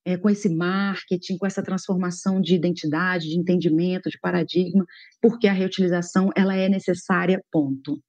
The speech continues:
né? Como a gente vai alcançá-la, aí são outros quinhentos.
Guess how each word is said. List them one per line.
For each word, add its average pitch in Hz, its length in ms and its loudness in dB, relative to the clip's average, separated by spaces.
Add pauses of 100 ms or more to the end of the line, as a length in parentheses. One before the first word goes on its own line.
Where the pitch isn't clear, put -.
(140)
né? 170 260 0 (280)
Como 208 240 4
a - 20 -2
gente 185 240 0
vai 185 120 2
alcançá-la, 226 720 0 (320)
aí 202 240 2
são 202 220 0
outros 208 220 -2
quinhentos. 156 540 0